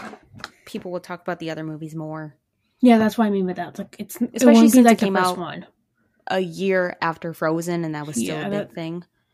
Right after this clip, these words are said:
Speaker 2: that didn't help it,
Speaker 1: <laughs> No,
Speaker 2: I think.
Speaker 1: it did not.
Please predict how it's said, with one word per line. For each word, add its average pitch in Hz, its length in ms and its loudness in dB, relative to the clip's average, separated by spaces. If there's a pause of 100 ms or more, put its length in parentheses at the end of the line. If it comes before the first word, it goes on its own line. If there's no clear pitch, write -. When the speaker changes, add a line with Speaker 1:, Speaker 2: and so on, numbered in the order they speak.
(120)
Speaker 2:
that - 260 -12 (320)
didn't 185 280 -14 (140)
help - 420 -12 (140)
it, 277 300 -6
Speaker 1:
<laughs> - 60 -8 (380)
No, 226 200 4
Speaker 2:
I 254 60 -2
think. 294 140 0
Speaker 1:
it - 40 -10
did 185 60 -10
not. 208 260 -8